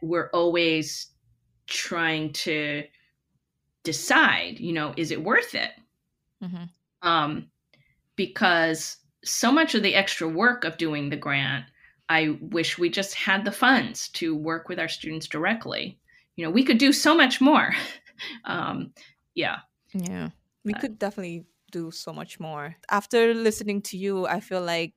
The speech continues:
Speaker 2: you know, we are at Oakton, we are where we need to be. We're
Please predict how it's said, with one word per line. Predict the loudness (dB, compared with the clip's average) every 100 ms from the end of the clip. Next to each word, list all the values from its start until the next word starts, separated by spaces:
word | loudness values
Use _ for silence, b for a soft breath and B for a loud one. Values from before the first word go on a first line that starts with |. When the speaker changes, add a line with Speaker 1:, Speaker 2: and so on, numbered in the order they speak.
| _
Speaker 2:
you | -10 -6
know, | -4 -4 -4 -6
we | -2 4
are | 6 6 2 -2 -2
at | -2 0
Oakton, | -2 -2 -4
we | -2
are | 0 2 2 -2 -4
where | -2 0
we | 0
need | -2 -4
to | -6
be. | -8 -6 -6 -6 -6
We're | -6 -2 -2 -2